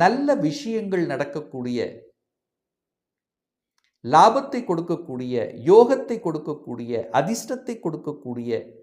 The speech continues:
வெளிநாட்டு தொடர்புகளை கொடுக்கக்கூடிய, நிறைய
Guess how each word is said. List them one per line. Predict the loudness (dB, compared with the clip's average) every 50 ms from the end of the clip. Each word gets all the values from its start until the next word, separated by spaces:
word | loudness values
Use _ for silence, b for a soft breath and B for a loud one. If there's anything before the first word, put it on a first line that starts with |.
| _ _ _ _ _ _ _ _ _ _ _ _ _ _ _ _ _ _ _ _ _ _ _ _ _ _ _ _ _ _ _ _ _ _ _ _ _ _ _ _ _ _ _ _ _ _ _ _ _ _ -8 0
வெளிநாட்டு | 2 2 2 2 2 2 2 2 2 2 -2 -4 -6 -6 -6 -4 0 2
தொடர்புகளை | 6 6 6 6 6 2 -2 2 2 4 4 2 0 -2
கொடுக்கக்கூடிய, | -2 -4 -4 -4 -4 -4 -4 -4 -6 -6 -12 -10 -8 -8 -8 -8 -8 -10 -12 -18 -20 _ _ _ _ _ _ _ _ _ _ _ _ _ _ _ _ _ _ _ _ _ _ _ _ _ _ _ _ _ _ _ _ _ _ _ _ _ _ _ _ _ _ _ _ _ _ _ _ _ _ _ _ _ _ _ _ _ -18 -12
நிறைய | -8 -4 -2